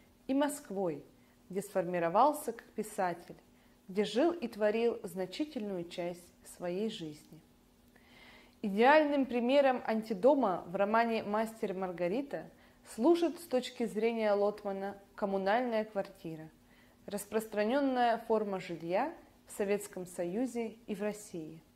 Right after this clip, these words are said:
Коммунальная квартира практически лишает человека личного пространства. Вся жизнь проходит на виду у соседей. Общая кухня,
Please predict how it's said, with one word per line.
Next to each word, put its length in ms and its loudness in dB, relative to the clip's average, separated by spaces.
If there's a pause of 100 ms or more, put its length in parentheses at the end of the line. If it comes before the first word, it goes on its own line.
(760)
Коммунальная 600 8
квартира 640 6
практически 840 0
лишает 580 0
человека 800 -2
личного 520 -4
пространства. 840 -6 (680)
Вся 180 2
жизнь 320 2
проходит 560 2 (180)
на 140 -4
виду 320 0
у 80 -2
соседей. 640 -8 (640)
Общая 400 2
кухня, 600 -4